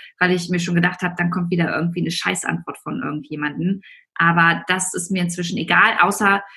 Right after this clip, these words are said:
ähm, muss ich, wenn's um politische Themen geht. Da bin ich schon noch ein bisschen unsicher, weil ich mich da natürlich auch nicht zu hundert Prozent auskenne und, ähm, da manchmal auch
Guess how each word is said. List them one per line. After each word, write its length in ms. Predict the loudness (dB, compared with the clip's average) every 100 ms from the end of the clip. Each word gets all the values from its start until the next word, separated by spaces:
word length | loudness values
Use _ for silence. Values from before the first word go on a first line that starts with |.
| -10 0
ähm, 240 | 2 4
muss 220 | 2 -2
ich, 100 | -8 -10
wenn's 320 | -2 0 2
um 100 | 2
politische 440 | 2 2 -2 -6
Themen 260 | -2 -2 0
geht. 280 | -4 -2 0
Da 80 |
bin 120 | 2 0
ich 100 | 2
schon 100 | 2
noch 80 |
ein 40 | 2
bisschen 220 | 0 2
unsicher, 380 | 2 2 0 2
weil 120 | 0
ich 120 | -2
mich 160 | -6 -2
da 80 | 0
natürlich 340 | 0 -2 -2
auch 60 | -2
nicht 180 | -2
zu 100 | -4
hundert 220 | -2 -2 -6
Prozent 420 | -6 0 0 0
auskenne 680 | -4 -4 -6 0 4 4 2 -2 -14 _ -2
und, 360 | 0 2 0
ähm, 380 | 0 2 2 -2 -4
da 420 | 2 4 6 4
manchmal 640 | 2 -2 -4 -2 0 0 0
auch 240 | 0 0